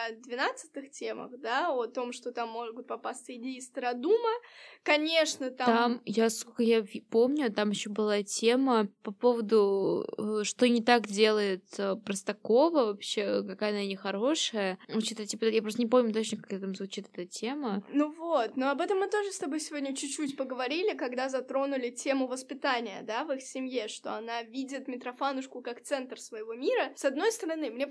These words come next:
Speaker 1: Простакову даже жалко, потому что это нормально для матери. Вот у тебя единственный ребёнок, и причём, если это мальчик, да, которому служить в армии, понятно, что ты как мать не хочешь его отпускать. Но при этом её непросвещённость и,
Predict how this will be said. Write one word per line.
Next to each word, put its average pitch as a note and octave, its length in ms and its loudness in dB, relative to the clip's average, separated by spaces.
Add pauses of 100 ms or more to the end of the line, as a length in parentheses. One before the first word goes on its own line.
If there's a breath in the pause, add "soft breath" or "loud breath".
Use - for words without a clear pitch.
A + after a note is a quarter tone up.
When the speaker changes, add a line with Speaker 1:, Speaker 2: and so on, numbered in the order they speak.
Speaker 1:
Простакову E4+ 380 -6
даже D4+ 260 -6
жалко, C#4 440 -4
потому A3 360 -8
что - 160 -4
это F#4 220 -4
нормально D4+ 500 0
для B3 200 -4
матери. C#4 520 -2
Вот G#3 220 -10
у C4 40 -8
тебя C4+ 220 -2
единственный C#4+ 720 -2
ребёнок, C4 640 -2 (360)
и C#4+ 360 0
причём, D4 400 -2
если C#4+ 320 -2
это C4+ 140 -4
мальчик, E4+ 480 0
да, B3 160 0
которому C#4 420 -4
служить C#4 440 -6
в - 40 0
армии, C4 380 0
понятно, D4+ 500 -2
что C#4+ 220 -6
ты D4 180 -2
как C#4 220 -6
мать D4 260 0
не C4 100 -8
хочешь - 380 -6
его A3+ 160 -6
отпускать. - 840 -8
Но C#4 200 0
при D4 160 -2
этом D4+ 600 2
её C#4 640 0
непросвещённость C#4+ 1400 -2
и, C4+ 400 -6